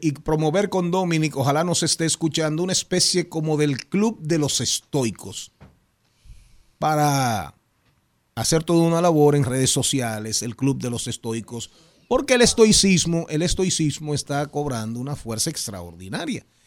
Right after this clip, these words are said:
Y decíamos ahorita, decíamos ahorita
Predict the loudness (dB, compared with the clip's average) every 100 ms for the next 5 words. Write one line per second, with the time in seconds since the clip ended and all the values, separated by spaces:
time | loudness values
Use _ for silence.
0 | _ _ _ 2 4 4 2 0 0 2
1 | 2 4 2 -2 -8 -8 _ _ _ _
2 | -20 -20 -8 -4 0 2 2 2 2 0
3 | -2 -10